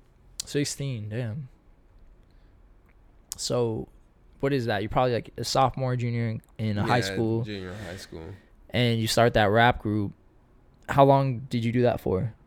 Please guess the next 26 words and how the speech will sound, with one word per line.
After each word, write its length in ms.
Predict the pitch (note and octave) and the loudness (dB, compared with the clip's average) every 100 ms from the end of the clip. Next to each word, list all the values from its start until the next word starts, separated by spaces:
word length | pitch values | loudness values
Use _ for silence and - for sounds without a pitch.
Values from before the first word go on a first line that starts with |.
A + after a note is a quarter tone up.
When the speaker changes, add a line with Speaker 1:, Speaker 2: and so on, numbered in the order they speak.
| _ _ - _ - | _ _ -20 _ -14
Speaker 2:
I 60 | G2+ | -8
mean, 240 | A2 G#2 | -6 -4
I 80 | A2+ | -4
was 160 | A#2 G#2+ | -4 -8
just, 200 | G2+ G2+ | -10 -10
like, 160 | F#2+ | -10
on 120 | D#2+ | -12
a 60 | F2 | -14
couple 300 | - F2 F2+ | -14 -14 -14
songs 580 | - D#2+ G2+ G2+ G2 G2 | -12 -10 -10 -10 -12 -14
and 140 | - | -18
shit. 120 | - | -4
Speaker 1:
Oh, 100 | C#3+ | 0
really, 260 | C3+ B2+ C3 | 2 2 0
dude? 160 | C3 C#3+ | 0 2
Speaker 2:
Yeah, 300 | C3+ B2 G#2+ | 0 0 -2
Speaker 1:
Just 80 | |
Speaker 2:
like, 200 | A2+ A2+ | -4 0
Speaker 1:
fucking 200 | B2+ B2 | 2 2
Speaker 2:
you 60 | A#2+ | 0
know, 0 | B2 | 0
Speaker 1:
around? 260 | B2+ B2+ | 0 -2
Speaker 2:
just 100 | B2+ B2+ | -4 -4
fucking 240 | G#2+ A2+ | -6 -6
around. 520 | G2+ G#2+ G#2 G#2 G#2 - - _ _ _ _ _ _ _ | -6 -4 -4 -6 -8 -12 -20 _ _ _ _ _ _ _
Speaker 1:
Mm. 260 | B2 A#2+ | -16 -16